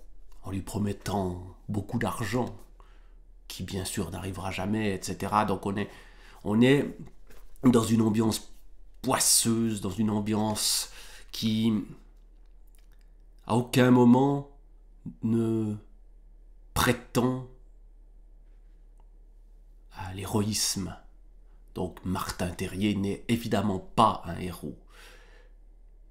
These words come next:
Et de bout en bout, même si on s'attache un peu à lui,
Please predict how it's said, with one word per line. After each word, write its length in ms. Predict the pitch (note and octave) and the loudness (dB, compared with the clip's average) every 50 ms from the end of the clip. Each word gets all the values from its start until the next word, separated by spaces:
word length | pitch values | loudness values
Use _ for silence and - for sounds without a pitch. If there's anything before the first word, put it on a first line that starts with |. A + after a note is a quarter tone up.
| - - - - - - - - - - - - - - - - - - | -20 -20 -20 -20 -20 -20 -20 -20 -20 -20 -20 -20 -20 -20 -20 -20 -18 -16
Et 80 | - F2+ | -12 -10
de 160 | G2 F#2+ G#2+ | -4 -2 -2
bout 340 | G2 G#2+ A#2 A#2+ A#2 - B2 | -2 -2 -2 -4 0 0 2
en 120 | A2 A2 | 2 2
bout, 280 | G#2 G2+ G2+ A2 A#2+ B2 B2 A2 - - - - - - - - - - - - - - - - - | 0 0 -2 -4 -2 -2 -2 -4 -6 -10 -16 -20 -20 -20 -20 -20 -20 -20 -20 -20 -20 -20 -20 -8 -2
même 160 | G#2+ G#2 G#2 G#2+ | 2 2 2 2
si 180 | - - - | 2 2 4
on 140 | B2 B2 A#2+ | 4 4 4
s'attache 500 | A#2 - A2 A2 - - A#2 A2+ - - | 4 2 0 0 2 0 0 0 0 -2
un 100 | A2+ G#2+ | -2 -2
peu 200 | - A2 A2 G#2+ | -2 -2 0 0
à 80 | G#2+ A2+ | 2 2
lui, 540 | A2+ A2 A#2 B2+ C#3 C3+ B2+ A#2+ - - | 2 2 2 2 4 4 4 4 2 -2